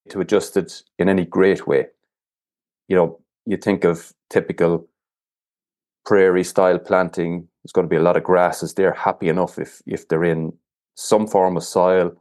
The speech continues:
some form of stone is there as well. You know, they're gonna, they're gonna thrive in situations like that. Most perennial planting, if you're adding organic matter, will get enough there in that. Uh, the only thing you might struggle with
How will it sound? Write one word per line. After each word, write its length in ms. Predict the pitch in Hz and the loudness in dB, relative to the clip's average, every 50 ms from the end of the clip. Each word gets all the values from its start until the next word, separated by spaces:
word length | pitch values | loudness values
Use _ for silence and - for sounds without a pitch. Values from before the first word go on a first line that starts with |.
| _ _ _ _ _ _ _ _ | _ _ _ _ _ _ _ _
some 260 | - - - 110 104 | -8 -4 -2 -2 -2
form 380 | 101 - 101 98 95 95 90 85 | -2 -2 0 0 0 0 -2 -2
of 240 | 87 85 - - _ _ | -4 -6 -8 -14 _ _
stone 460 | - - - - 101 90 95 92 87 | -20 -8 -2 0 0 0 0 -2 -2
is 120 | 87 80 - | -4 -4 -2
there 220 | 90 90 87 85 | -2 0 0 -2
as 100 | 85 82 | -2 -2
well. 240 | 95 95 87 87 85 | -2 -2 -2 -2 -2
You 80 | 90 95 | -2 -2
know, 120 | 95 87 | -2 0
they're 120 | 87 95 | -2 -2
gonna, 260 | 92 98 98 95 92 - _ _ | -2 -2 -2 -2 -4 -6 _ _
they're 100 | - 104 | -2 -2
gonna 160 | 98 110 101 92 | 0 -2 -2 -4
thrive 500 | - - - 104 101 101 95 95 87 90 | -4 -2 0 2 2 2 2 0 -2 -4
in 80 | 85 82 | -6 -10
situations 580 | - 82 - 90 87 85 80 - 82 78 - | -10 -12 -6 -2 -2 -2 -2 -4 -8 -8 -6
like 200 | 78 76 76 - | -6 -6 -4 -4
that. 240 | - 78 73 71 - _ _ _ _ _ _ _ _ - | -4 -4 -4 -6 -10 _ _ _ _ _ _ _ _ -8
Most 380 | - 101 107 117 127 123 - - | -2 2 2 2 2 0 0 0
perennial 320 | - 117 113 117 110 107 | 0 2 2 2 2 0
planting, 420 | 104 - 113 104 104 104 101 101 98 | 0 0 -2 -2 -2 -2 -4 -6 -6
if 140 | 90 - | -4 -2
you're 100 | 98 92 | 0 2
adding 220 | 92 95 92 92 90 | 2 2 0 0 -2
organic 360 | 90 85 87 90 87 82 - | -2 -2 -2 -2 -4 -4 -4
matter, 360 | 92 92 92 - - 92 82 | -4 -4 -4 -2 -4 -6 -6
will 320 | - 87 92 90 87 85 82 _ _ _ _ _ _ _ _ - | -4 -2 -2 -2 -2 -2 -6 _ _ _ _ _ _ _ _ 0
get 160 | 104 90 - | 0 0 0
enough 340 | 85 87 90 90 87 - - | 0 0 0 0 0 -2 -2
there 260 | - 90 90 87 85 | 0 2 2 2 0
in 120 | 87 85 82 | 0 -2 0
that. 320 | 90 90 90 85 - - _ _ _ _ _ _ - | 0 0 0 -2 -4 -10 _ _ _ _ _ _ -10
Uh, 180 | - 80 80 82 | -8 -6 -6 -4
the 120 | - 95 | -2 0
only 140 | 98 95 87 | 0 0 -2
thing 160 | 87 95 92 | -2 -4 -4
you 80 | 87 90 | -4 -4
might 320 | 92 92 92 95 101 101 | -4 0 0 0 0 -2
struggle 360 | - - - 110 104 104 101 95 | -4 -2 0 0 2 0 0 2
with 260 | 101 104 98 101 | 2 2 2 0